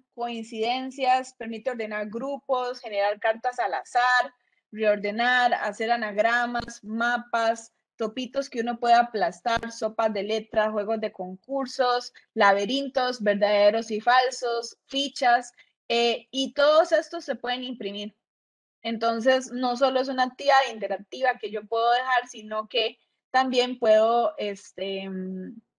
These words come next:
digamos, em,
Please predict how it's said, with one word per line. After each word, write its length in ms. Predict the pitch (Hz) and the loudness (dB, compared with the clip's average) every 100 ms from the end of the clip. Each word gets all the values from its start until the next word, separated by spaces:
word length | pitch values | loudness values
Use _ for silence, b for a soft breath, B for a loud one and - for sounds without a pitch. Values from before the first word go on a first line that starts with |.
| _ _ _ _ - | _ _ _ _ -2
digamos, 920 | 226 208 220 226 254 233 196 - - _ _ _ _ - | 2 6 4 4 2 2 0 -6 -18 _ _ _ _ -2
em, 1300 | 220 214 208 202 190 190 190 180 170 170 - - | 2 4 4 2 2 0 -4 -8 -12 -16 -18 -20